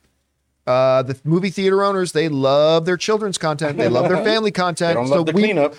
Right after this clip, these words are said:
Speaker 1: you might be lucky, Ray. We might be getting, like, a ten minute presentation on Paw Patrol, the Mighty movie. Then, bang the drum, Killers of the Flower Moon.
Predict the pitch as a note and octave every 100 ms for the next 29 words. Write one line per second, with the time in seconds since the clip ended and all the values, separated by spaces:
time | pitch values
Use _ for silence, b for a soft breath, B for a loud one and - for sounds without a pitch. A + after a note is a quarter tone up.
0 | B - F3+ G#3+ B3+ B3+ C4+ C#4 G#3 G3+
1 | F3+ F3 F3 F3 G3 - F3+ F3+ E3 D3
2 | - F#3 F3 E3 F3 E3 D#3 E3+ D3+ C3
3 | C#3 C3 - E3+ D3 - C3 G#2+ - _
4 | - D3 G3 F#3+ A3 A#3+ - A#3 G#3+ G#3
5 | G#3+ F#3 C3+ F2+ _ _ _ _ _ _
6 | _ - B2 E3+ F#3+ F#3 B2+ E2+ _ _
7 | _ _ _ _ _ _ _ B _ -
8 | D3 G#3 G#3+ G#3+ A3+ G#3 D#3+ D3+ D3 _
9 | - G3+ G3+ F#3+ F#3+ D3+ F3 F3+ G3+ F#3+
10 | E3 C3 A2